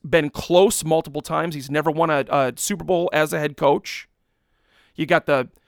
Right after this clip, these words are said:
opportunity for there to be the first home team to play in their stadium for a Super Bowl down in Tampa. I mean, there's just a lot of things riding on this. You've got a warm weather team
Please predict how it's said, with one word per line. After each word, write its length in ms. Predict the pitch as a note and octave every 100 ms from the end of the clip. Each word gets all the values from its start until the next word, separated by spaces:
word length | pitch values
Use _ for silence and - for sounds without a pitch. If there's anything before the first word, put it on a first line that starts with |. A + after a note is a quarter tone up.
| _ _ -
opportunity 560 | F#3+ A3 G#3+ A3 G#3+ G#3
for 100 | G#3+
there 140 | F#3+
to 60 | D#3+
be 120 | E3
the 80 | D3
first 400 | - G3 A3+ -
home 260 | G#3 G3+
team 340 | G3+ F3+ E3+ G#3
to 100 | E3
play 240 | - D#3+
in 60 | E3
their 100 | E3
stadium 420 | - E3+ E3 E3+
for 220 | E3 D3
a 60 | F3+
Super 260 | - E3+ D#3+
Bowl 320 | D3 F#3+ A3 _ -
down 180 | D3 C#3
in 80 | F#3+
Tampa. 460 | F3 D3 E3+ G#3+ - _ _ _ _ _ _ _ _ _ _ _ _ _ _ -
I 60 |
mean, 80 | G3
there's 140 | G3
just 140 | A#3+ A3+
a 60 |
lot 300 | F3 E3 F3+
of 100 | G#3+
things 260 | G3+ G3+ C#3+
riding 300 | C#3 E3 F#3+
on 100 | C#3
this. 140 | A#2
You've 100 | D#3 C3
got 140 | D#3+
a 60 | B2
warm 320 | C3 F#3 G#3+
weather 220 | F#3+ E3+
team 420 | - E3 E3 G3+